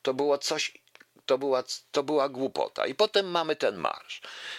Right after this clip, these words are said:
Wiadomo było od początku, że ludzie przyjdą. To można było po forach kibicowskich znaleźć i przyszli. I przyszli. I oczywiście rozumiem, że tam przyszła Antifa,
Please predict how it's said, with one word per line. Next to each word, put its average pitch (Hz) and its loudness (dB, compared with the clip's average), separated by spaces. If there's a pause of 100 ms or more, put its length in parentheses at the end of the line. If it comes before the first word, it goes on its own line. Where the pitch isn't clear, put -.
Wiadomo 185 4
było 190 4
od - -2
początku, 185 2
że 95 0
ludzie 73 -4
przyjdą. 55 -4
To 135 4
można 127 0
było 135 0
po 131 -4
forach 131 2
kibicowskich - -8
znaleźć 78 0
i 151 -6
przyszli. - 0 (560)
I - -4
przyszli. - 0 (480)
I 208 8
oczywiście 101 4
rozumiem, 101 -2
że 117 -2
tam 113 2
przyszła - 2
Antifa, - -4